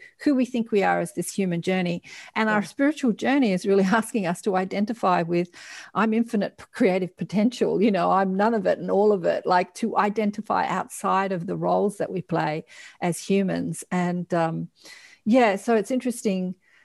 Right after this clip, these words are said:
Speaker 1: Maybe if you'd had a career, you could have thrown yourself into your career and identified with that. But, uh,
Speaker 2: Well, I
Speaker 1: yeah.
Speaker 2: actually, I actually did have a career. I was a, a real estate broker.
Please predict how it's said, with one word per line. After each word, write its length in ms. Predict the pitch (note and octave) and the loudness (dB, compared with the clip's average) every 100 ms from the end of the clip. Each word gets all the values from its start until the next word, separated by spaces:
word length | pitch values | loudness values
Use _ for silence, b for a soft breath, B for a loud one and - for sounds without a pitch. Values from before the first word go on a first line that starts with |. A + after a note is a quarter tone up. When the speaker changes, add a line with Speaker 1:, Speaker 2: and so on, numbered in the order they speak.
| b | b
Speaker 1:
Maybe 300 | A3 A3+ A3+ | 2 2 2
if 120 | G#3+ | 0
you'd 160 | G#3 G3+ | 0 0
had 180 | G3+ G3 | 0 -2
a 60 | |
career, 540 | E3+ - G#3 G3 G#3 G3 | -4 -4 0 4 4 4
you 120 | F#3 | 2
could 180 | - F#3 | -2 -4
have 100 | E3+ | -4
thrown 440 | - A3 G#3 G#3 | -6 0 0 0
yourself 400 | G3+ F3+ G3 F#3 | -4 -4 -2 -4
into 220 | F3+ - | -6 -2
your 120 | E3+ D#3+ | -2 -2
career 360 | - F#3 F#3 | -2 0 2
and 140 | F3 E3+ | 0 -2
identified 720 | D#3+ F3+ F#3+ F#3+ - F3 E3 | -4 -4 -4 -6 -4 -4 -4
with 160 | E3 | -8
that. 240 | G#3 G3+ - | -6 -8 -8
But, 140 | F#3+ - _ | -16 -18 _
uh, 160 | D#3+ E3 | -18 -6
Speaker 2:
Well, 180 | B3+ B3 | 0 2
I 100 | C4+ | 2
Speaker 1:
yeah. 100 | F#4 | -2
Speaker 2:
actually, 420 | - G#4 C4 - - | -4 -6 -6 -6 -2
I 140 | C4 | 2
actually 300 | F#4+ C5 A#3+ | 2 2 0
did 240 | F3+ C#4 A#3 | 4 4 4
have 160 | C#4+ | 0
a 40 | D4 | -2
career. 460 | - D4 D4 D4 | -2 0 2 2
I 60 | C4 | 2
was 200 | A3 - | 0 2
a, 220 | G3+ F3 | 2 2
a 160 | F#3 F#3+ | 2 0
real 180 | F3+ G3 | 2 0
estate 360 | A3+ - C4 | 0 0 0
broker. 540 | B3+ B3+ C4 C#4 C4+ | 4 2 2 2 2